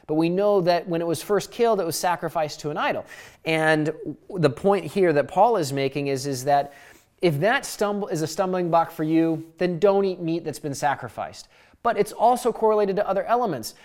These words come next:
You can apply it to a person who doesn't drink. If you know the person does not drink and that alcohol is a stumbling block for them,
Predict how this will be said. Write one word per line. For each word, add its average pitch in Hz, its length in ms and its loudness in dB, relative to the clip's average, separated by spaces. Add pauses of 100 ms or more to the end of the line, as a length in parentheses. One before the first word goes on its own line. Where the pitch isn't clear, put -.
(160)
You 175 180 0
can 214 140 2
apply 202 340 4
it 196 120 2
to 202 260 -2
a 180 80 0
person 190 280 -4
who 208 60 -2
doesn't 190 280 -2
drink. 208 340 -6 (360)
If 151 120 -4
you 185 140 2
know 254 160 2
the 220 100 2
person 220 440 -2
does 143 180 -2
not 180 260 -2
drink 175 300 -4
and 143 140 -2
that 139 100 -6
alcohol 165 440 -2
is 151 60 -4
a 139 40 -6
stumbling 170 400 -2
block 143 180 4
for 135 140 -4
them, 147 260 -4